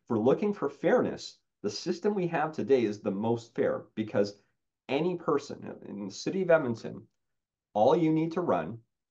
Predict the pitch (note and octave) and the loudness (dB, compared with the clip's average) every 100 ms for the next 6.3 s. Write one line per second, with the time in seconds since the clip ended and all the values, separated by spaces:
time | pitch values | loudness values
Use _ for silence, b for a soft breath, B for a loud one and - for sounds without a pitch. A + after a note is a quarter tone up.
0 | _ _ G2 - G#2+ - - B2+ D#3+ E3 | _ _ -14 -2 0 0 -4 -4 -2 0
1 | D#3 - C3+ C3+ - A#2+ G#2 F#2+ G#2+ A2+ | -2 -2 -4 -4 -2 -2 -2 0 0 0
2 | A#2 A#2 A#2+ A#2 B2 A2 F#2 F2 G2 - | -2 -2 -2 0 2 2 0 -2 -6 -10
3 | - - F#2+ A2+ A#2 G#2 A2+ G2 F#2+ G2 | -8 -2 0 0 0 0 -2 -4 -6 -8
4 | F#2 F2+ F2+ F2+ - - F2+ F2+ F#2 - | -6 -6 -6 -8 -10 -14 -6 -4 -2 -4
5 | _ - G#2+ G2+ F#2 D#2 - A#2 A#2 - | _ -4 -2 -2 -4 -6 -6 -4 -2 -4
6 | - - - | -6 -18 -20